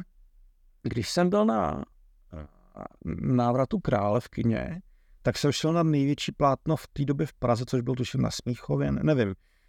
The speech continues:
Šel, šel, no, možná, no, imax byl asi, imax byl možná větší, ale tam to nepromítali. Bylo to velký plátno. A, a tam, když jsem potom viděl scénu, ve který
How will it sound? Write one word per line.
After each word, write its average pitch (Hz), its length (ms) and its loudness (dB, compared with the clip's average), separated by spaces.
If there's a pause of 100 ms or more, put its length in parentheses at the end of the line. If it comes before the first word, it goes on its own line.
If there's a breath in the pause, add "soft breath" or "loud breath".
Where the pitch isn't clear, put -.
Šel, 147 380 2
šel, 147 200 0
no, 147 100 4
možná, 135 340 2 (200)
no, 147 420 2 (280)
imax 127 200 2
byl 143 120 0
asi, 151 260 0 (160)
imax 131 240 -2
byl 147 160 -2
možná 143 240 0
větší, 143 260 0
ale 131 140 2
tam 131 160 0
to 143 100 -4
nepromítali. 117 500 -2 (340)
Bylo 110 80 -8
to 123 80 2
velký 123 180 0
plátno. 113 280 -2 (480)
A, 139 340 4
a - 320 -4
tam, 147 160 4
když 147 120 2
jsem 135 180 -2
potom 143 320 0
viděl 127 440 2 (1040)
scénu, 127 400 2
ve 117 100 2
který 120 420 2